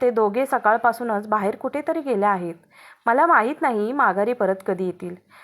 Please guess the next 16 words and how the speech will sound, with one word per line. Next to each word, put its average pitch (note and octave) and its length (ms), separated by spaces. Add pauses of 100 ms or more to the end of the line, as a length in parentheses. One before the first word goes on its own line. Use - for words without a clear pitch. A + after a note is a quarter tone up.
(160)
मला C#4 180
वाटलं A3+ 460
माझं A#3 320
जेवण B3 320
किचनमध्ये B3 560
ठेवून B3 360
गेले G#3+ 220
असतील, F3 360 (480)
पण F4+ 140
नाही, B3+ 460 (340)
मला B3 240 (100)
खूप F4 200
जोरात A#3 280
भूक A3+ 340
लागली G#3+ 260
आहे F#3+ 300